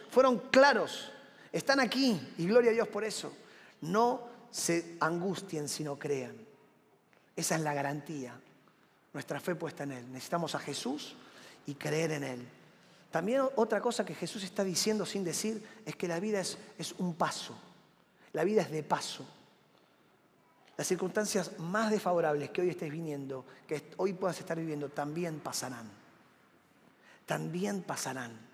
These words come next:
Porque Jesús ha prometido que vuelve a buscar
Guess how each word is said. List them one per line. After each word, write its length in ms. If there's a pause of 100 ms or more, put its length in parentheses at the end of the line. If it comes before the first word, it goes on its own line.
(1040)
Porque 240
Jesús 400 (200)
ha 140
prometido 680
que 100
vuelve 640 (200)
a 80
buscar 580